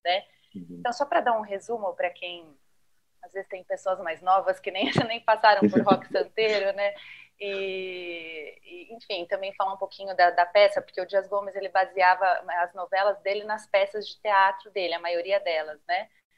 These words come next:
Speaker 1: Então, a, a novela Rock Santeiro, ela é baseada numa peça chamada O Berço do Herói, né, que foi escrita em mil novecentos e sessenta e três,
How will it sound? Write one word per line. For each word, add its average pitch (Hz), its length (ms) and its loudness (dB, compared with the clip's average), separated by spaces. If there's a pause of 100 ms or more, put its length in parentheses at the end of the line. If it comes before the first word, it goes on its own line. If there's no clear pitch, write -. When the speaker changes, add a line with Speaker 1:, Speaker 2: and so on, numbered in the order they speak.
(400)
Speaker 1:
Então, 233 360 -2
a, 240 240 4
a 220 40 0
novela 240 340 0
Rock 214 260 2
Santeiro, 208 480 -4
ela 196 100 4
é 196 40 6
baseada 190 560 4
numa 175 220 -4
peça 175 280 -2
chamada 175 360 -8
O 170 40 -14
Berço 196 340 -6
do 170 140 -4
Herói, 185 400 2
né, 208 180 -10
que - 140 -20
foi 180 140 -8
escrita 175 500 -12
em 175 80 -12
mil 180 100 -12
novecentos 175 320 -12
e 175 60 -16
sessenta 175 320 -14
e 170 120 -14
três, 208 400 -6